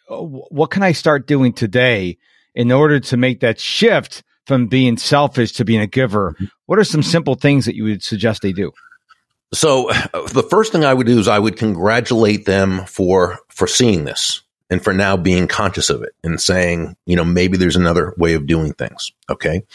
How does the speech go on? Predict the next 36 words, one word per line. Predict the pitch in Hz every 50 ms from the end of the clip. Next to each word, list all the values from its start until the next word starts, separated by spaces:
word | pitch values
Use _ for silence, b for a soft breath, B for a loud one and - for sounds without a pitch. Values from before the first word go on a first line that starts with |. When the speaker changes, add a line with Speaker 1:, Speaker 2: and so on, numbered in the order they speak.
| B B B B B
Speaker 2:
So | - - 113 104 101
just | 82 95 135 147 -
like | 208 170 151 - - -
Pindar, | - 135 127 120 98 87 87 85 80
the | 80 90
main | 92 92 101 104 98 98
mentor | 98 98 107 101 - 90 90 85 -
in | - 80 80
the | 73
story, | - - - 131 151 151 104 76 78 80 85 87 - -
told | - - 101 92 82
Joe, | 71 - 120 123 120
the | 98 85
protege, | - - 127 151 170 165 139 80 76 78 76 87 - -
you | 90 92
know, | 92 90
"I'll | 87 90 90
teach | - - 113 - -
you | 92 92
all | 101 113 120 -
five | - 127 123 123
of | 117 107 98
these | 98 92 80 92
laws. | 113 160 190 165 82 80 82 - - B B B B B B B -
However, | - 101 113 143 156 113 82 76 - _ _ _ _ _ _ _ _ _ _ _ _ _ - -
the | 107 117
one | 110 117 120 117
condition | 104 101 95 95 147 175 - - 95 87 90 -
is | 98 92 85
that | 101 - -
you've | - 98 -
got | - 104 - -
to | 104 95 - -
apply | - - - - - - 104 101 98 98 95 95 95 98 98 95 87
them, | 78 73 62 55 - - - -
Speaker 1:
Hmm. | 98 92 90 85